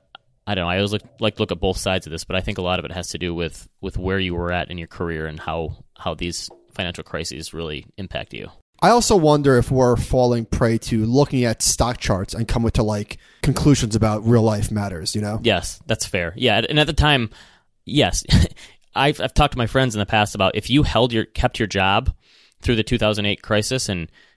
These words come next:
Speaker 1: continued to put money away, it didn't really feel that bad to you. But if you were the, one of these people who lost their job and you had a hard time getting another one, then of course that felt like the worst thing in the world to you. So yeah, it's, it's a very, financial crisis can be very personal. Okay, here's another one.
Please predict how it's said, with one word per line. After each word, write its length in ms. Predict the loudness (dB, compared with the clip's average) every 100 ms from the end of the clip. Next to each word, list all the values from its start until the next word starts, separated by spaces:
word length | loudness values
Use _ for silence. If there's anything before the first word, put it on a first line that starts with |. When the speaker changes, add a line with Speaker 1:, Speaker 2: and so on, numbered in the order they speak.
| -12
Speaker 1:
continued 300 | -2 0 0
to 60 |
put 120 | -2
money 200 | 0 0
away, 320 | 2 2 2 -2
it 160 | -8 -2
didn't 180 | -2 2
really 340 | 2 2 0 -8
feel 240 | -8 0 0
that 180 | 0 -4
bad 220 | -6 -4
to 80 | -6
you. 160 | -8 -4
But 100 | -2
if 100 | 2
you 60 |
were 60 | 2
the, 100 | 4
one 140 | 2
of 40 | 0
these 80 | -2
people 200 | -2 2
who 60 |
lost 240 | 4 2 0
their 80 |
job 480 | 0 4 4 2 -2 -6 _ _ _
and 100 | -4
you 60 | 0
had 120 | 0
a 40 |
hard 160 | 2 0
time 200 | 0 0
getting 240 | 0 0
another 240 | 2 2 2
one, 280 | 2 -2 -6
then 160 | -4 -2
of 120 | -2
course 500 | 0 2 2 -6 -16 -8
that 120 | -2
felt 140 | 0
like 80 | 0
the 80 | 0
worst 240 | -2 -2
thing 100 | -2
in 60 | -2
the 80 | 2
world 180 | 0
to 100 | 0
you. 80 | -8
So 120 | -4
yeah, 220 | -2 -2 -4 -10
it's, 160 | -12 -10
it's 160 | -10
a 20 | -4
very, 180 | -6 -6 _ _
financial 320 | -4 -2 -2
crisis 340 | -2 -2 0 -4
can 120 | -6
be 100 | -4
very 140 | -4
personal. 500 | -2 -4 -4 -8 -14 -16 _ -20 -20 -20 -20 -20 -2
Okay, 160 | 2
here's 120 | 4 4
another 200 | 4 4
one. 260 | 2 -2